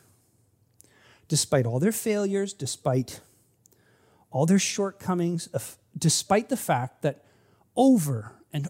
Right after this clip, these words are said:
<laughs> over and over again, God's people turned their back on their God, even after the Exodus. Despite all of that,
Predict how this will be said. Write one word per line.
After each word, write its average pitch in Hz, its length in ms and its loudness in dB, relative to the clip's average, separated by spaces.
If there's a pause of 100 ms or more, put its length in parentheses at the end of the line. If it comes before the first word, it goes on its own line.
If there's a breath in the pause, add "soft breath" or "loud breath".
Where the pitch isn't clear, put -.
<laughs> - 120 0
over 151 440 2
and 160 180 -4
over 220 380 0
again, 127 340 0 (460 soft breath)
God's 226 400 4
people - 640 -6
turned 302 380 2
their 214 200 4
back 175 500 0
on 165 200 -2
their 160 140 -2
God, 127 420 -6 (600)
even 247 340 6 (540 loud breath)
after 285 400 0
the 127 180 0
Exodus. - 760 -12 (840 soft breath)
Despite 254 520 4
all 196 180 -4
of 180 120 -2
that, 175 240 -2